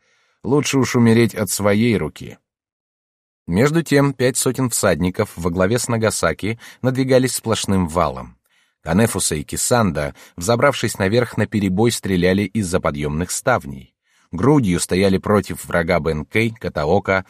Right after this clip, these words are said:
братья Судзуки, Васиноа, Масиноа, Исэ и Бидзен, а всего восемь человек. Остальные же одиннадцать, в том числе Хитатиба, еще утром отлучились помолиться в храм по соседству. Видно, слух о нападении застиг их в пути,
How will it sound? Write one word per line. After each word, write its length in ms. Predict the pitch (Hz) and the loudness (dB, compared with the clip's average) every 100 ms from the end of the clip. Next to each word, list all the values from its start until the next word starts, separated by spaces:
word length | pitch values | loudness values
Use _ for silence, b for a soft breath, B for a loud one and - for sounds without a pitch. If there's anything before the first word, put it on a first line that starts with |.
| b | b
братья 400 | - 113 123 - | -4 0 0 -2
Судзуки, 760 | 80 - 67 67 101 90 98 92 | -6 -6 -10 -4 -4 -2 -2 -2
Васиноа, 720 | 95 101 - 76 76 98 104 101 b | -4 -4 -4 -6 -2 2 0 -2 b
Масиноа, 680 | - 107 - 87 87 104 104 b b | -6 -4 -2 0 2 2 2 b b
Исэ 380 | 98 85 - 117 | -4 -2 2 0
и 180 | - 120 | 0 -2
Бидзен, 600 | 107 110 95 113 73 64 | 0 -2 0 0 0 -4
а 120 | - 123 | -6 -4
всего 340 | - 95 98 | -2 0 0
восемь 320 | 80 82 82 | 0 -4 -6
человек. 580 | 73 78 69 62 - _ _ b b b b | -8 -6 -8 -10 -18 _ _ b b b b
Остальные 540 | 110 - 131 151 139 | -4 0 2 4 4
же 120 | 117 | 4
одиннадцать, 600 | 120 127 147 87 - 69 | 2 2 2 0 -2 -10
в 80 | - | -6
том 160 | 113 110 | -2 -2
числе 320 | - - 95 | -2 -4 -4
Хитатиба, 800 | - - 92 - - 113 113 113 b b | -4 -6 -6 -6 -4 0 2 0 b b
еще 320 | - 143 - - | -6 -4 -4 -4
утром 380 | 151 147 143 143 | -8 -2 -2 0
отлучились 600 | 120 110 104 - 120 107 | -2 0 -2 0 0 0
помолиться 540 | - 90 90 101 - | 0 0 0 0 -4
в 40 | 90 | -6
храм 300 | - 80 80 | -2 -2 -2
по 80 | 76 | -6
соседству. 720 | - 78 87 73 - 71 64 _ _ b b | -6 -4 -4 -6 -10 -14 -18 _ _ b b
Видно, 320 | 87 85 80 | -4 -4 -2
слух 240 | 78 90 - | -4 -4 -2
о 60 | |
нападении 440 | 82 80 80 82 78 | -2 -2 -2 -2 -4
застиг 460 | 69 78 - 92 | -4 -8 -6 -6
их 120 | 82 - | -6 -10
в 80 | - | -12
пути, 440 | 78 - 113 82 | -12 -4 -2 -2